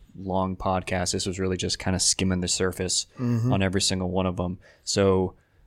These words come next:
Speaker 1: I know that it would get into a level of detail that maybe not everyone is super interested,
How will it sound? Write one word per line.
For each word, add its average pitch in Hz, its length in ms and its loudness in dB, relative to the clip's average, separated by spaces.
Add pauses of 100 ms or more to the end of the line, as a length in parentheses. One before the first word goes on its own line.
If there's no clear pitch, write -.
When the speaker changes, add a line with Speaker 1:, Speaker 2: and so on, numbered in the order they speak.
Speaker 1:
I 101 120 2
know 101 200 4
that 95 140 4
it 98 100 2
would 95 160 0
get 98 220 2
into 95 420 0
a 92 40 2
level 95 240 2
of 92 80 -2
detail 95 360 2
that 92 160 -2
maybe 92 520 0
not 101 200 -4
everyone 113 360 0
is 135 80 0
super 143 280 0
interested, 151 500 -2